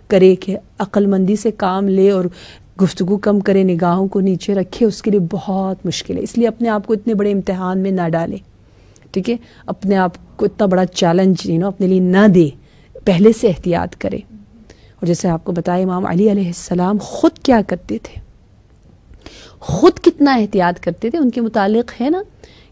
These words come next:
कि आपने कहा कि मैं जवान, अ, लड़कियों को सलाम नहीं करता, एहतियात करते थे, जबकि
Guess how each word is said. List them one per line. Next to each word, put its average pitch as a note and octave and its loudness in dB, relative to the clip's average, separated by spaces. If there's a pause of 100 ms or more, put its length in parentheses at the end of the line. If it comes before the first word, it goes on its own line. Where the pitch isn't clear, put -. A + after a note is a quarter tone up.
(100)
कि G#3+ 4
आपने G3+ -2
कहा A3 -2
कि A#3+ -2 (460)
मैं G#3+ 4
जवान, G#3 0
अ, F3+ -4
लड़कियों F3+ -2
को A#3+ -4
सलाम F#3+ -2
नहीं A#3+ 2
करता, - -10 (360)
एहतियात F3+ -2
करते - -12
थे, - -20 (540)
जबकि C4 0